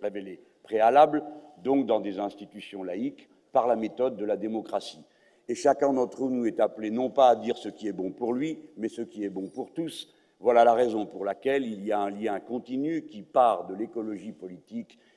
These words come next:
et qui aboutit à l'idée de république universelle, ainsi que le montre votre propre affiche. En adhésant, en adhérant à ce scénario, nous avons marqué une rupture qui nous conduit à dire qu'il n'y a aucune politique d'intérêt général possible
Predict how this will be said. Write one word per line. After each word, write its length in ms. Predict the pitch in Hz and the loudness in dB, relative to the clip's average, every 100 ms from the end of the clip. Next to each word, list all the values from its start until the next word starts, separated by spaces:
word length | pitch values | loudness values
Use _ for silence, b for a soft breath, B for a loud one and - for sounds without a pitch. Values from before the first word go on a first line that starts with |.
| b | b
et 120 | 127 | -4
qui 120 | 120 120 | 2 2
aboutit 560 | 104 110 - 113 127 - | 2 -4 -10 -8 -4 -2
à 100 | 101 | -2
l'idée 260 | 104 113 | -2 -4
de 100 | 101 | -4
république 540 | 98 101 101 104 123 113 | -4 -6 -8 -6 -6 -6
universelle, 720 | 110 92 87 - 104 113 120 B B - | -6 -4 -6 -6 -4 -2 -4 B B -8
ainsi 280 | 113 - 117 | -8 -8 -10
que 100 | 107 | -8
le 120 | 98 | -4
montre 400 | 104 113 - - | -4 -4 -6 -16
votre 300 | 85 92 - | -10 -6 -6
propre 340 | 90 107 101 92 | -4 -2 -2 -4
affiche. 480 | - - - - _ _ b b b b b | -8 -10 -12 -12 _ _ b b b b b
En 160 | 127 147 | 6 6
adhésant, 560 | 143 151 160 143 117 | 8 8 10 8 6
en 140 | 110 135 | 4 6
adhérant 440 | 147 131 113 104 | 8 8 8 8
à 80 | 90 | 4
ce 200 | - 92 | 0 -10
scénario, 880 | - 120 120 113 156 175 180 - - - b b b b b _ _ _ _ | -4 2 4 6 8 8 6 -2 -10 -20 b b b b b _ _ _ _
nous 260 | 117 147 135 | 4 6 8
avons 300 | 131 160 156 | 8 8 10
marqué 420 | 143 - - 156 | 8 6 4 6
une 240 | 147 123 | 6 6
rupture 800 | 139 110 147 - 110 131 143 151 - - | 4 4 2 0 -2 2 2 0 -6 -10
qui 140 | 131 | -2
nous 140 | 139 143 | 2 2
conduit 360 | 131 120 123 110 | 0 -2 -2 0
à 100 | 113 | 0
dire 320 | 117 156 156 | 4 2 4
qu'il 180 | 139 127 | 0 4
n'y 100 | 127 | 6
a 240 | 117 - | 6 8
aucune 540 | 185 - 165 160 113 - | 8 6 0 0 0 -2
politique 560 | 143 147 131 - 117 | -2 -2 -4 -6 -4
d'intérêt 500 | 92 127 135 127 117 | 2 2 2 2 2
général 520 | 98 123 117 110 104 | 0 -2 0 0 0
possible 520 | - 123 - 160 156 | -4 -8 -6 -6 -4